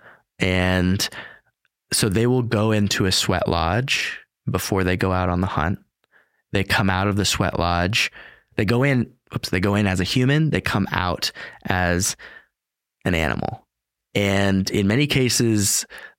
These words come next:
they don't talk in human language the whole duration of the hunt.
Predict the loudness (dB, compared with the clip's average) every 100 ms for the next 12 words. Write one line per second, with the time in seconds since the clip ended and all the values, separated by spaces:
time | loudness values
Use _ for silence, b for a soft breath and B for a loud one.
0 | -6 -2 0 0 -2 -4 -4 -2 0 0
1 | -2 -4 -4 -6 -14 _ _ _ -4 0
2 | 2 2 2 2 2 2 2 2 0 -2
3 | B B B B B _ _ -4 0 0
4 | 0 2 2 2 2 0 0 0 0 0
5 | -2 -8